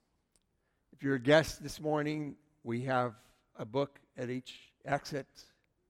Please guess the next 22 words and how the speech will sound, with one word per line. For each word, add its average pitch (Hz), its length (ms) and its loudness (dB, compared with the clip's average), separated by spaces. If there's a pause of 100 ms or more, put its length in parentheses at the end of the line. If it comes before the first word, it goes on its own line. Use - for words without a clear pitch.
(120)
as 131 140 -16
a 127 80 -12
thank 131 340 -4
you 131 80 -10
for 135 140 -14
being 120 300 -4
here 113 180 -12
this 107 180 -18
morning. 104 340 -14 (1300)
Next 147 460 2
week, 143 300 0
I 139 160 0
want 156 180 0
to 143 60 -6
talk 160 320 -2
to 156 60 -4
you 135 140 -2
about 127 340 2 (520)
when 123 240 -2
God 147 380 4
says 143 360 -4
no. 123 340 -6